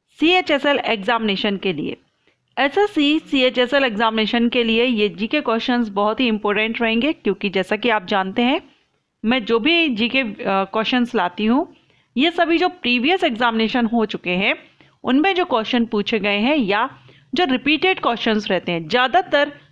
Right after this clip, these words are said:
पूछे जाते हैं जो क्वेश्चंस सभी एग्जामिनेशन में, उन्हीं को मैं आपको कलेक्ट करके लाती हूँ। So, आज का ये वीडियो भी आपके लिए काफ़ी इंपॉर्टेंट रहेगा। जैसा कि आप जानते हैं, सीएचएसएल के एप्लीकेशन स्टार्ट हो गए हैं, अगस्त में आपका एग्जाम होगा,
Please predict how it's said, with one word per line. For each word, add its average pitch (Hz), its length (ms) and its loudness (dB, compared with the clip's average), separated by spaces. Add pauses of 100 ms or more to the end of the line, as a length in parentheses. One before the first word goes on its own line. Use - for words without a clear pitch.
(160)
पूछे 349 360 2
जाते 226 300 0
हैं 220 180 2
जो 202 100 0
क्वेश्चंस 233 600 -2 (340)
सभी 320 240 2
एग्जामिनेशन 190 720 -2
में, 214 240 -2 (440)
उन्हीं 311 280 2
को 359 140 2
मैं 269 140 2
आपको 226 320 -2
कलेक्ट 175 360 -2
करके 170 300 -2
लाती 160 280 -4
हूँ। - 160 -10 (360)
So, 302 120 0
आज 226 280 0
का 330 80 0
ये 339 160 2
वीडियो 269 320 0
भी 302 120 2
आपके 254 280 -2
लिए 254 140 2
काफ़ी 254 320 0
इंपॉर्टेंट 226 460 0
रहेगा। 247 240 2
जैसा 220 240 0
कि 196 120 -2
आप 220 80 0
जानते 202 300 -2
हैं, 294 80 2
सीएचएसएल 202 460 0
के 196 120 -2
एप्लीकेशन 202 460 -2
स्टार्ट 185 360 -4
हो 190 80 -2
गए 202 100 -2
हैं, 285 120 2
अगस्त 196 320 -2
में 190 60 0
आपका 185 220 -4
एग्जाम 180 380 -2
होगा, 262 320 0